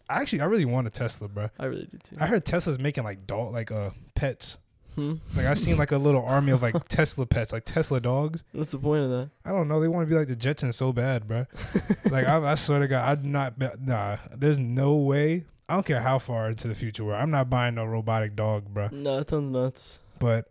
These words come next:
Speaker 1: I do think we're probably in that stage, or we're, like, getting to that stage. Especially, you, I watched the, me and Jay watched this movie, you know, the, that, that Megan movie that just came out?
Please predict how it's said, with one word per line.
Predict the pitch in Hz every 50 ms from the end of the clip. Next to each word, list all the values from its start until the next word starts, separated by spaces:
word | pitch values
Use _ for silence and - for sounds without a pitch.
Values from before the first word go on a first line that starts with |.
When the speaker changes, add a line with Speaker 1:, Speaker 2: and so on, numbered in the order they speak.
| _ -
Speaker 1:
I | 147 180
do | 165 147 170 180
think | 160 - 156 156 147 -
we're | 131 127 131
probably | 123 113 139 127 135 135 135 131 127 127 -
in | 131 131 127 131
that | 131 131 123
stage, | - - 139 135 139 127
or | 123 120
we're, | 127 131 131 135
like, | 131 120 117 110 - - - _ _ 143 127 120
getting | 135 135 131 127 127 123
to | 117 - 123
that | 107 101 98 104
stage. | - - - 107 101 101 98 101 - - - _ _ -
Especially, | 147 - - 180 185 - 196 185 175 - - - - _
you, | 170 202 208 208 -
I | - 147
watched | 160 175 170 160 -
the, | 156 151 143 135
me | 143 160
and | 165 151
Jay | 147 147
watched | 143 143 139 135
this | 147 131
movie, | 131 139 139 139 135 135
you | 143
know, | 151 147
the, | 139 135 127 120 117 110
that, | 117 113 110 110 107 110 - _ _ -
that | 117 110 104
Megan | 104 113 127 143 143 147 147
movie | 151 151 156 151
that | 151 151
just | 147 156 -
came | - 165 160 160
out? | 160 165 165